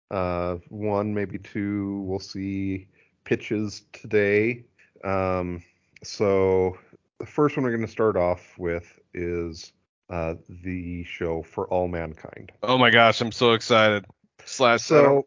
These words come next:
Speaker 2: my heart can take this.
Speaker 1: I feel like the biggest, um,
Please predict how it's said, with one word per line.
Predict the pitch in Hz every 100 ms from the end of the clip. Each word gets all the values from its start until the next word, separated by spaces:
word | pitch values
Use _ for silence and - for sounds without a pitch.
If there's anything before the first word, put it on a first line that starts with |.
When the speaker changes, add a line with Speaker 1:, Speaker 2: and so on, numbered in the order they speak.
| -
Speaker 2:
my | 120
heart | 101 _ -
can | 113
take | 113 127 104
this. | 123 117 - - _ _ _ -
Speaker 1:
I | 139
feel | - 190 202
like | 196 170 151 147 143 - - - _ _ _ -
the | 120
biggest, | 107 123 123 127 123 - - - - - _ _ -
um, | 101 95 92 90 87 87 85 82